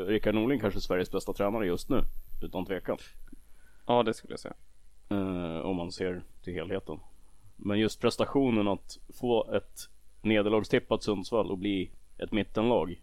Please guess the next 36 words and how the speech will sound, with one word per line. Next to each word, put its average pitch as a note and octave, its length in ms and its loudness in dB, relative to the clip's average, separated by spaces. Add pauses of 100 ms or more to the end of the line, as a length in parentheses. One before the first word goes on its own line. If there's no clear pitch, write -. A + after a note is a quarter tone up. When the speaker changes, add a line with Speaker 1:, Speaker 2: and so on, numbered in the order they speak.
Speaker 2:
Mm. A#2+ 280 0 (460)
Speaker 1:
Bara, G2 460 2
Speaker 2:
Jo. A#2 80 4
Speaker 1:
eh, G#2+ 120 0 (580)
med G#2 280 0
det G2+ 120 4
begränsade G2+ 480 2
material G2+ 380 2
de F#2 120 0
har F#2+ 60 2
haft, - 280 0
så F2 400 0 (280)
det G2 120 -2
är F#2+ 40 0
bara G2 100 0
att G2 60 2
lyfta F#2+ 220 -2
på F#2+ 100 2
hatten, - 320 -2
liksom. - 240 -8 (880)
Speaker 2:
Ja. A2 240 -2 (1200)
Och - 120 -8
sen A2 140 2
Speaker 1:
Mm. A2+ 100 6
Speaker 2:
har A2 80 6
väl A2+ 300 4 (240)
både A#2+ 320 6
Norrköping A2 680 8
och G#2+ 300 6
Hammarby G#2+ 400 4
gjort - 540 0 (340)
säsonger A2 460 4
över A2 160 10
förväntan A2 480 4
också, - 280 0
så. - 180 -6